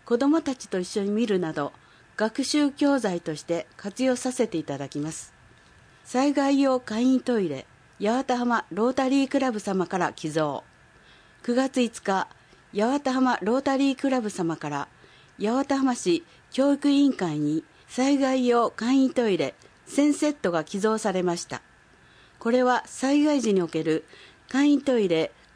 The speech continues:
学校配布事業の一環として行われたものです。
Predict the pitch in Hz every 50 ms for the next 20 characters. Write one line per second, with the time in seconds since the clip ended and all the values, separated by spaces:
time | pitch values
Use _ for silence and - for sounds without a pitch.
0 | - 190 208 226 233 - - 285 285 285 262 254 277 269 254 262 262 240 233 262
1 | 262 262 262 226 202 190 180 180 - - 226 226 214 - 220 220 - - 180 -
2 | - - - 165 - 240 233 226 240 240 233 233 226 196 170 160 151 151 139 135
3 | 135 139 143 - -